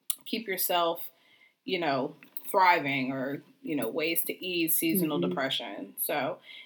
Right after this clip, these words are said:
Speaker 1: if you're listening, take out your pen and paper, and hopefully these
Speaker 2: <laughs>
Speaker 1: tips will, <laughs> will help you. I'm gonna try and make it through because my words are slurring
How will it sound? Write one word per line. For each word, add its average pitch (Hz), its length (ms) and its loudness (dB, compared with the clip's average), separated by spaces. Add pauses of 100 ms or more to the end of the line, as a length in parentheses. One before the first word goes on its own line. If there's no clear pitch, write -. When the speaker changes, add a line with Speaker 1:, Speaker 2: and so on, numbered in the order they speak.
(140)
Speaker 1:
if - 60 -8
you're 427 120 8
listening, 311 400 6
take 226 240 6
out 226 180 4
your 254 140 0
pen 262 160 6
and 302 140 4
paper, 185 560 2 (100)
and 185 120 -2
hopefully 185 440 -4
these 175 260 -2
Speaker 2:
<laughs> - 80 -8
Speaker 1:
tips 240 200 12 (100)
will, 311 560 10 (300)
<laughs> 180 200 -2 (540)
will 262 160 8
help 170 300 2
you. 165 320 0
I'm 254 100 6
gonna 359 180 6
try 233 200 8
and 214 100 4
make 208 160 2
it 202 140 -2
through 196 240 0
because 170 560 0
my 175 120 -4
words 160 360 0
are 156 40 -8
slurring 151 580 -4